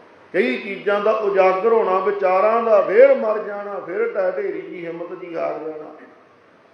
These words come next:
ਸੋ ਇਸ ਕਰਕੇ ਭਾਈ, ਜਦੋਂ ਗੁਰੂ ਦੇ ਸ਼ਬਦ ਦੀ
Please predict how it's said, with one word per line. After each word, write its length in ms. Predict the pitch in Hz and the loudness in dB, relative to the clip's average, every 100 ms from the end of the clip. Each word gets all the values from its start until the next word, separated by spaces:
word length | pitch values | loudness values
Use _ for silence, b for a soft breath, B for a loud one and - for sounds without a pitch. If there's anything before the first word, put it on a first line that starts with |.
| - | -4
ਸੋ 60 | |
ਇਸ 180 | 202 226 | -2 0
ਕਰਕੇ 300 | 180 175 175 | 0 -2 -4
ਭਾਈ, 560 | 190 185 165 202 240 160 - - _ - | -8 -2 -2 -2 -6 -10 -16 -20 _ -10
ਜਦੋਂ 220 | 160 202 | -6 -4
ਗੁਰੂ 400 | 196 170 196 220 | -4 -4 -4 -2
ਦੇ 80 | 214 | -2
ਸ਼ਬਦ 480 | - - 160 - 202 | -2 -2 -2 0 -4
ਦੀ 140 | 214 | -8